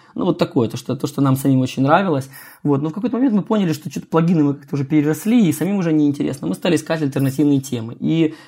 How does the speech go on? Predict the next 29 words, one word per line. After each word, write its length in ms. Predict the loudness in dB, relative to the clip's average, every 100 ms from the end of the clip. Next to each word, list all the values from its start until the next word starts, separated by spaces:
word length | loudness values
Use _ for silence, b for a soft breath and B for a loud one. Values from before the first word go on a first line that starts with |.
| B -4
одна 240 | 0 0
из 80 | -2
таких 260 | -2 -6
тем — 320 | 0 4 4 4
это 240 | 0 0
был 400 | 2 2 2 -2 _ _ _ _ _ _ -16
спорт. 540 | -14 0 2 2 0 _ b b b b -6
А, 540 | -2 0 0 -2 -6 -8 -14 -14
мне 460 | -6 0 2 4 6
лично, 340 | 4 2 -2
как 220 | -2 -4
вот 140 | -6 -6
человеку, 460 | 0 4 4 2 2
мне 120 | 4
не 100 | 6
нравилась 400 | 6 4 0 -4
качалка, 520 | -6 -2 0 0 0
мне 160 | 2 2
не 80 |
нравилась 400 | 2 2 0 -2
вся 140 | -4 -4
вот 140 | -4
эта 140 | -4 -4
культура, 440 | -4 0 0 0
блин, 360 | -2 -4 -6 -10
вот 120 | -12
этих 200 | -10 -2
огромных 400 | 0 2 0 0
людей. 420 | 0 0 0 -2